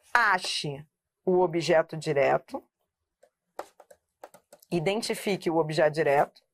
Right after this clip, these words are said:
o sujeito que é o sujeito agente, porque você tá na voz ativa,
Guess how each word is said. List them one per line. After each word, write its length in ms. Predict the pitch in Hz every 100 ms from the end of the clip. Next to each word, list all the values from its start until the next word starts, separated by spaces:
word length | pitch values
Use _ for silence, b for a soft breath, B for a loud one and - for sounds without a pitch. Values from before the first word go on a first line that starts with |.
| _ _ B B B B -
o 120 | 285
sujeito 800 | - 262 202 180 165 175 - - _ _ _ _ - -
que 240 | - 214
é 80 | 180
o 80 | 170
sujeito 440 | 175 175 170 165
agente, 540 | 175 175 175 180 - -
porque 240 | 165 190
você 200 | 165 165
tá 160 | 165 165
na 120 | 156
voz 240 | 156 156
ativa, 720 | 160 160 - 156 151 160 135